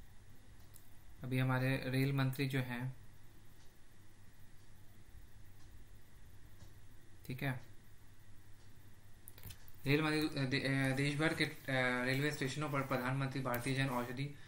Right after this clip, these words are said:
केंद्र स्थापित करना चाहते हैं। इसमें क्या, वो generic medicine का नाम सुना है ना आपने, जो eighty percent discount देते हैं। तो अभी तक platform पे ऐसे नहीं attached है। जिनके पास बी pharma, डी pharma license लेके आप भी चाहे तो अपना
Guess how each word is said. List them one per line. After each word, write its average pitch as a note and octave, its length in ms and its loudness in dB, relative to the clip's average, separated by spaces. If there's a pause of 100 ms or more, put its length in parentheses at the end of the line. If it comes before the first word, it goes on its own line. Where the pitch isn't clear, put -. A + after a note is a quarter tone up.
(280)
केंद्र C#3 160 2
स्थापित C3 260 4
करना C3+ 160 2
चाहते C3+ 200 2
हैं। C#3+ 60 0
इसमें D3 160 0
क्या, D3+ 120 4
वो C#3+ 140 2
generic C3+ 400 4
medicine C3+ 400 2
का C#3 80 2
नाम C3 180 2
सुना D3 180 -4
है D#3+ 60 0
ना C#3 60 0
आपने, A2+ 300 -2 (500)
जो B2+ 60 2
eighty B2 160 2
percent B2 320 0
discount A#2 360 0
देते A2 260 0
हैं। G#2+ 100 0 (420)
तो C3 60 -4
अभी B2 120 0
तक C3 160 0
platform C#3+ 380 4
पे C#3+ 120 6
ऐसे C3 320 4
नहीं C3+ 360 4
attached B2 360 0
है। - 60 -6 (420)
जिनके C3+ 200 4
पास C#3 120 6
बी C#3 200 6
pharma, C3+ 280 8
डी C3+ 140 8
pharma C3+ 340 6
license B2+ 400 2
लेके A2+ 240 2
आप B2+ 120 2
भी A#2+ 120 -2
चाहे A2+ 200 0
तो B2 120 -2
अपना D#3+ 300 0